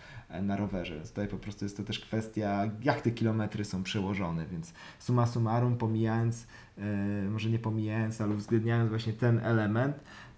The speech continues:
e, może się okazać, że na przykład takiego autentycznie technicznego jeżdżenia jest bardzo podobnie u nas, więc tego, tego nie wiemy, bo tego po prostu nie mamy,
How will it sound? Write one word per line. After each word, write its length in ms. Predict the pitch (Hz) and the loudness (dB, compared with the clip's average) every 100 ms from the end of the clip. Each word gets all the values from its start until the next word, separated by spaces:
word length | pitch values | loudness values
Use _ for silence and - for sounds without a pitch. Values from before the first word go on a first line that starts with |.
| - | -6
e, 160 | - 120 | 2 4
może 240 | 117 120 | 6 4
się 140 | 123 127 | 4 0
okazać, 500 | 123 117 117 120 117 | 4 4 6 4 2
że 60 | |
na 60 | 113 | -2
przykład 280 | - 113 113 | 0 -2 0
takiego 460 | 110 120 113 113 | -2 0 2 4
autentycznie 640 | 92 113 120 117 135 - 117 | 4 2 2 2 2 2 0
technicznego 680 | 117 - 120 120 - 117 120 | 0 0 -2 0 0 2 4
jeżdżenia 480 | 123 120 113 110 117 | 6 6 4 2 4
jest 140 | 120 | 2
bardzo 280 | 120 117 127 | 2 2 2
podobnie 500 | 151 180 143 113 101 | 2 4 4 4 2
u 80 | 95 | 2
nas, 260 | 85 80 | 0 -4
więc 180 | 82 - | -8 -8
tego, 280 | 110 98 92 | -6 -4 -2
tego 260 | - 123 | 2 4
nie 140 | 123 131 | 4 6
wiemy, 320 | 147 113 90 | 6 6 2
bo 120 | 82 | -2
tego 260 | 80 92 92 | -4 -4 -2
po 120 | 92 | -4
prostu 280 | 95 101 107 | -6 -6 -4
nie 140 | 107 | -2
mamy, 360 | 104 104 104 | 0 0 0